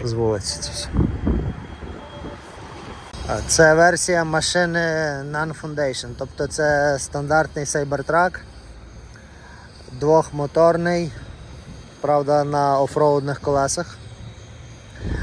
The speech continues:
А якщо б це був Foundation, тут би писало Foundation, а тут у нас цей.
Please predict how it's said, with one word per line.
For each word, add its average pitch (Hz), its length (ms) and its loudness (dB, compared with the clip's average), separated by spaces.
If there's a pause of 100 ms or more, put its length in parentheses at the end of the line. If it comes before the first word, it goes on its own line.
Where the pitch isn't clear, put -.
(180)
А 135 80 4
якщо 139 280 6
б 160 120 6
це 170 120 6
був 160 240 4
Foundation, 160 440 4
тут 151 140 0
би 139 120 -2
писало 135 560 0
Foundation, 120 380 -6 (240)
а - 100 -12
тут 143 220 -2
у 139 40 -6
нас 127 140 -6
цей. 98 220 -6